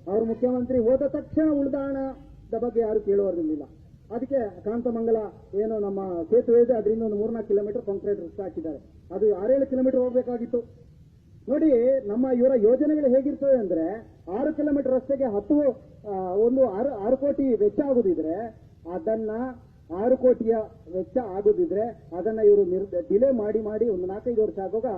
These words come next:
ಆ ಆರು ಕೋಟಿ ಹೋಗಿ ಹನ್ನೆರಡು ಕೋಟಿ, ಹದಿನೈದು ಕೋಟಿ ಆಗ್ತದೆ. ಯಾರು ಕೂಡ ಅದನ್ನು ಪ್ರಶ್ನಿಸುವವರಿಲ್ಲ, ಅಲ್ಲೇ ಉಳಿತದೆ. ಆದ್ರೆ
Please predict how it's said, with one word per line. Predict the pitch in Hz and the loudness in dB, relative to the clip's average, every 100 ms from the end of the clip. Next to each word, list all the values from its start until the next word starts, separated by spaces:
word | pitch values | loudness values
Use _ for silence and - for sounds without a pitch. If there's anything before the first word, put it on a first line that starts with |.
| 156 - - | -10 -14 -8
ಆ | 180 185 | -4 -2
ಆರು | 254 | 0
ಕೋಟಿ | 254 220 | 0 0
ಹೋಗಿ | 208 202 | 0 0
ಹನ್ನೆರಡು | 190 254 247 | -2 0 0
ಕೋಟಿ, | 208 233 240 - | 0 -2 -10 -12
ಹದಿನೈದು | 180 240 220 | -6 -2 2
ಕೋಟಿ | 208 202 | 2 2
ಆಗ್ತದೆ. | 190 196 185 180 - - - - - - - 202 | -2 -2 -4 -6 -14 -20 -20 -20 -20 -20 -8 -4
ಯಾರು | 226 254 | 2 2
ಕೂಡ | 247 | 2
ಅದನ್ನು | 247 233 233 277 254 - - - - - - | 2 2 0 0 -6 -20 -20 -20 -20 -20 -8
ಪ್ರಶ್ನಿಸುವವರಿಲ್ಲ, | 214 214 269 240 262 247 247 240 226 - - - - - - - - | -6 -2 0 4 4 4 0 -4 -8 -16 -20 -20 -20 -20 -20 -20 -10
ಅಲ್ಲೇ | 175 247 | -2 2
ಉಳಿತದೆ. | 277 269 285 277 254 - - 190 | 4 2 0 0 -2 -4 -8 -4
ಆದ್ರೆ | 240 269 269 | 0 2 2